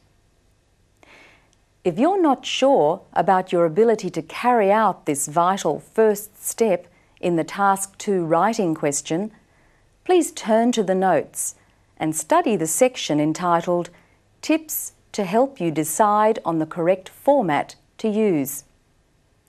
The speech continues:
You'll find some model Task Two essays in your notes.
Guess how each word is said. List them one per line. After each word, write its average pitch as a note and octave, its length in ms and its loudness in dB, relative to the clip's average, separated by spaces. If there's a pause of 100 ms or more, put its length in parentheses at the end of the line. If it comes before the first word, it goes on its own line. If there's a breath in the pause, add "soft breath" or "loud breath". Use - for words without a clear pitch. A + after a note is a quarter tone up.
(420 loud breath)
You'll D4+ 260 2
find G#3 440 0
some F#3 360 0
model F3+ 400 2
Task G#3 540 -4
Two G3 360 0
essays D#3 640 0 (360)
in B3 140 2
your A3+ 140 2
notes. G#3+ 640 -2